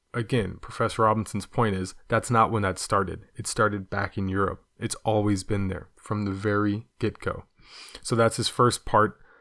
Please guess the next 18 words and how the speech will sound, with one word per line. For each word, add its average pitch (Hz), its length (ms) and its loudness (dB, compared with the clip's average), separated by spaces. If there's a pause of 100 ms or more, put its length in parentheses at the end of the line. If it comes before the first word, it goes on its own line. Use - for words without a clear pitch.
(320)
or 113 120 4
his 110 140 4
first - 280 0
point 113 320 0
in 107 140 -4
the 95 320 -2
chapter - 340 -2
one. 110 200 2
And 107 120 2
I 110 80 4
would 123 140 4
say 131 100 4
the 110 120 0
second 156 540 0
point 107 220 0
of 95 80 -2
chapter - 380 -2
one 95 320 -4